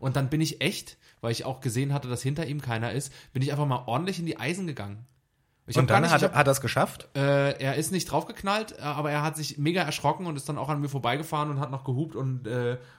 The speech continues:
Speaker 1: und, und einen Stinkefinger gezeigt, äh,
Speaker 2: <laughs>
Speaker 1: danach. Aber das ist, also ich bin einfach nicht länger
Speaker 2: <laughs>
Speaker 1: nur der Typ, dem Dinge widerfahren, weswegen er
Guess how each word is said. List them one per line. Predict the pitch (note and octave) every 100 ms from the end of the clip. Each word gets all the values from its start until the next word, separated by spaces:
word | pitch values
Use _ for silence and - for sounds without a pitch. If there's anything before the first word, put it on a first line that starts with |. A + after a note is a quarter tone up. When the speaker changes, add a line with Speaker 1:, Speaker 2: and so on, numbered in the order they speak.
| -
Speaker 1:
und, | C3+ C3+
und | C3
einen | B2
Stinkefinger | A#2 D#3+ G3+ E3+ C3
gezeigt, | A2 A2 G#2 A2+ - B2+ -
äh, | C3+ A#2+ A#2
Speaker 2:
<laughs> |
Speaker 1:
danach. | A2+ A2+ C#3 - - A#2+ A2
Aber | B2+ C3+ C#3 C#3 -
das | C3 C3
ist, | F3 - -
also | C#3 C#3+ - - _ -
ich | C#3+ -
bin | G3 G#3+
einfach | E3+ F3 F3 -
nicht | C#3+ D3+ - C#3
länger | D3 F3 F3 F3 C3 D#3+
Speaker 2:
<laughs> | C3 -
Speaker 1:
nur | C#3 F3 F#3 F3+ F3+ - -
der | D#3 D#3+
Typ, | - F#3 F#3 -
dem | D#3 D#3 B2+
Dinge | E3+ G3
widerfahren, | D#3 D#3 C#3+ - C3 E3 F3
weswegen | D#3 D3 D3+ D3+
er | B2+ C#3 C#3 -